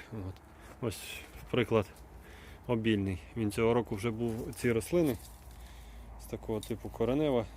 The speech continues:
дуже здорова коренева. Ось руку, якщо взяти, прям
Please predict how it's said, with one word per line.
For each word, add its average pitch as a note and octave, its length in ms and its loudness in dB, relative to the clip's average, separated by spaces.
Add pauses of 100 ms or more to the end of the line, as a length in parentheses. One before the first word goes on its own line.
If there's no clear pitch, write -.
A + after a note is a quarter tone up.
дуже A#2+ 340 0
здорова G#2+ 460 0
коренева. A#2 540 0 (800)
Ось - 120 -14
руку, A2+ 260 -2
якщо G#2+ 320 -2
взяти, A2+ 400 -2 (1800)
прям A2 260 0